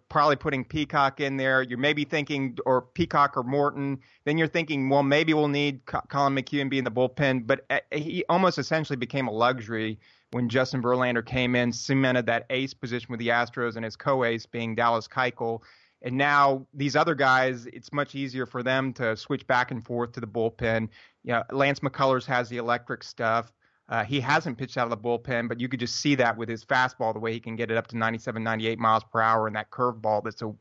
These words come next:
a wicked pitch of his. Then you have somebody like, like, uh, Charlie Morton, who can come in and, you know, again, throw his fastball or, or use his sinker. And then you have somebody,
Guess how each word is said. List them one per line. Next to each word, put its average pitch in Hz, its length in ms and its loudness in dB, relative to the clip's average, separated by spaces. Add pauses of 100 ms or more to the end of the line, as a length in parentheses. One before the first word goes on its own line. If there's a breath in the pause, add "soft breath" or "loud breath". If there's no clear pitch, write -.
a 120 60 2
wicked 113 360 -6
pitch 113 180 -2
of 104 80 -2
his. 110 300 2 (360 loud breath)
Then 151 140 4
you 147 80 6
have 135 180 6
somebody 139 320 2
like, 117 300 0 (320)
like, 117 240 0
uh, 110 280 2 (680)
Charlie 139 300 0
Morton, 131 340 2
who 127 80 -4
can 127 160 -8
come 131 240 0
in 127 260 2
and, 113 200 -6
you 120 80 -2
know, 113 180 4
again, 117 300 2
throw 123 160 2
his 139 200 -2
fastball 123 760 2 (240 loud breath)
or, 117 220 -8
or 120 120 -2
use 131 280 2
his 143 180 -2
sinker. 120 540 2
And 117 100 0
then 135 120 4
you 127 80 4
have 127 200 2
somebody, 123 520 0